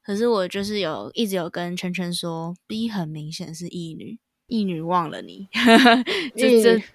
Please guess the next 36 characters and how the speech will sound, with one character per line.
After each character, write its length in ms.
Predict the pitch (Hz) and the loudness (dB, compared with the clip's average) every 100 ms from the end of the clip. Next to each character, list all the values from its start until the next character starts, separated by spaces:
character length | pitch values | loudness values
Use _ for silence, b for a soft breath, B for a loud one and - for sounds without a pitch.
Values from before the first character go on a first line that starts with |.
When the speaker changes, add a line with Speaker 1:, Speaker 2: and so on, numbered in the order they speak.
| _ _ _ _ _ B B _ | _ _ _ _ _ B B _
Speaker 1:
真 180 | 262 | 4
的 60 | 254 | 6
是 120 | 240 | 4
没 100 | 226 | 2
有 100 | 202 | 2
办 300 | 175 190 165 | 4 2 0
法， 440 | 185 - - 220 - _ | -4 -6 -6 -10 -16 _
就 100 | 208 | -4
是 260 | 208 196 180 _ | -2 -4 -4 _
B 200 | 202 196 | -4 -4
真 160 | 196 196 | -2 -4
的 80 | 175 | -4
太 240 | 196 185 | -2 -2
明 240 | 165 151 | -2 -6
显 240 | 170 175 160 | -8 -8 -10
是， 340 | 170 170 - - _ | -8 -8 -10 -16 _
是， 380 | - 170 160 - - | -12 -12 -12 -14 -16
是 180 | - | -12
异 200 | 170 165 | -10 -10
女 240 | 98 101 73 | -12 -16 -18
了。 200 | 107 101 B B B B _ _ _ _ _ | -18 -20 B B B B _ _ _ _ _
圈 180 | - 202 | -2 0
圈 140 | 202 | 0
就 80 | 190 | -2
跟 100 | 180 | -4
我 140 | 147 | -8
说 360 | 156 147 147 147 175 _ _ _ _ | -8 -8 -8 -10 -14 _ _ _ _
，“我 100 | - | -16
知 120 | 147 147 | -14 -8
道 140 | 185 | -4
啊， 480 | 170 156 135 - 233 - B B B _ | -2 -4 -8 -10 -14 -20 B B B _
但 440 | 190 180 165 78 - _ _ _ | -4 -4 -4 -10 -16 _ _ _
我 80 | 185 | -12
只 120 | 180 | -8
是 140 | 180 190 | -6 -4
想 380 | - - 64 | -4 -4 -10